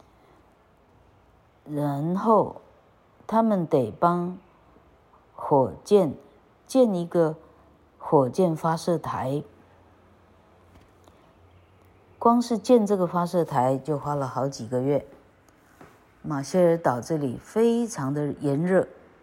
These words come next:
这是一个非常艰辛的工作。The parts for the rocket arrived in Quaj by ship.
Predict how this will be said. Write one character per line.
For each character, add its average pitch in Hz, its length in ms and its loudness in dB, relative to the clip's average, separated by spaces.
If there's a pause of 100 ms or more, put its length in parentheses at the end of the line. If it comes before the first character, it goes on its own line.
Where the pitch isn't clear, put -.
(320)
这 143 140 -4
是 139 180 -8
一 139 140 -4
个 131 160 -6
非 180 480 -4
常 127 420 -6
艰 143 320 -2
辛 139 300 -4
的 131 80 -4
工 131 280 -4
作。 139 220 -2 (1500)
The 180 80 6
parts 214 460 2
for 196 160 2
the 185 120 2
rocket 196 460 2
arrived 143 540 2
in 151 500 -2 (1700)
Quaj 160 680 -2 (300)
by 147 320 4
ship. - 500 0